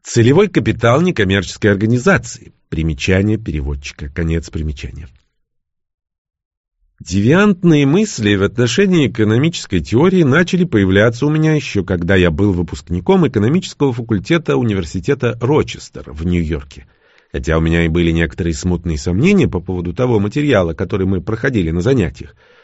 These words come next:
все же я не был полностью уверен в их причине. Действительно ли было что-то не так с теорией, или я просто что-то недопонимал? Меня вряд ли можно было назвать блестящим студентом. В той статье Роджера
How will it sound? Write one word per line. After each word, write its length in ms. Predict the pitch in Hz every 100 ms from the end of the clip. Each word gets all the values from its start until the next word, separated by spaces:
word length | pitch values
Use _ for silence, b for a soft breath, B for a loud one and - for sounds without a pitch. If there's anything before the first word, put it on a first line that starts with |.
| b
все 180 | - 220
же 120 | 202
я 100 | 214
не 200 | 160 127
был 140 | 123 127
полностью 500 | 113 107 101 87 92
уверен 380 | 82 113 139 95
в 100 | 92
их 180 | 90
причине. 580 | - 127 127 170 85 - b b b
Действительно 680 | 78 76 - 151 185 - 80
ли 160 | 76 80
было 320 | 76 113 95
что-то 380 | 82 - 113 107
не 140 | 104
так 300 | 117 113 87
с 100 | -
теорией, 520 | - 113 226 160 71 b b
или 160 | 208 208
я 120 | 190
просто 360 | 185 208 - 139
что-то 420 | - 160 147 131 -
недопонимал? 800 | 160 147 135 135 117 95 78 - _ _ _ _ _ _ _ _ _
Меня 280 | 69 71 85
вряд 280 | 87 95 95
ли 60 |
можно 320 | 82 90 87
было 180 | 90 95
назвать 380 | 95 82 92 98
блестящим 560 | 92 92 110 98 - 101
студентом. 760 | 143 110 85 87 120 76 64
В 80 | -
той 200 | - 175
статье 680 | 170 135 107 123 160 151 -
Роджера 840 | - 117 147 95 110 110 107 104